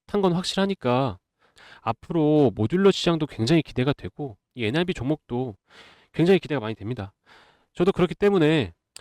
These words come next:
매수 타점 올 때마다 조금씩 담아가고 있어요. 그러니까 저와 함께 이렇게 좀 분석하시면서 같이 좀 끌고 가셨으면 좋겠습니다. 자, 오늘 그럼 엔알비 영상 여기까지 마치겠고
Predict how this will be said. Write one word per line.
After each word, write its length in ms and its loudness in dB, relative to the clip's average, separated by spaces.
매수 180 -6
타점 260 -2
올 100 2
때마다 520 0
조금씩 300 -6
담아가고 360 -10
있어요. 360 -12
그러니까 120 -8
저와 260 4
함께 500 2
이렇게 180 -4
좀 160 -8
분석하시면서 880 -4
같이 220 -4
좀 200 0
끌고 200 0
가셨으면 320 -4
좋겠습니다. 520 -10
자, 160 2
오늘 160 2
그럼 260 0
엔알비 320 4
영상 460 0
여기까지 340 -2
마치겠고 600 -4